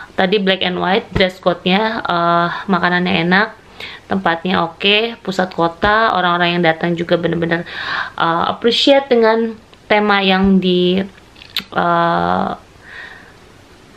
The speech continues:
haruskan. <laughs> Gua nggak bisa konsen, cuy, <laughs> karena udah bener-bener ngantuk sekali. Dan ya, pokoknya fun banget. Tadi nggak sempet, eh, ikutan buat, em,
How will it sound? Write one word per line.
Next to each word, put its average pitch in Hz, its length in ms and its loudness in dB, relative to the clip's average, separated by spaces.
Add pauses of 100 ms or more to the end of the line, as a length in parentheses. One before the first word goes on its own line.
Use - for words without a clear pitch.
(500)
haruskan. 196 760 0 (280)
<laughs> - 360 -20
Gua 180 240 4
nggak 156 80 0
bisa 160 160 -2
konsen, 165 560 0
cuy, 196 240 4 (460)
<laughs> - 460 0
karena 190 200 2
udah 185 160 4
bener-bener 175 480 4
ngantuk 175 480 -2
sekali. 165 480 0
Dan 165 400 0
ya, 196 240 0
pokoknya 185 400 2
fun 170 240 0
banget. 165 320 0
Tadi 180 260 0 (540)
nggak 175 200 0
sempet, 185 360 -4 (320)
eh, 160 680 2 (260)
ikutan 165 560 0
buat, 156 400 0
em, 156 640 -2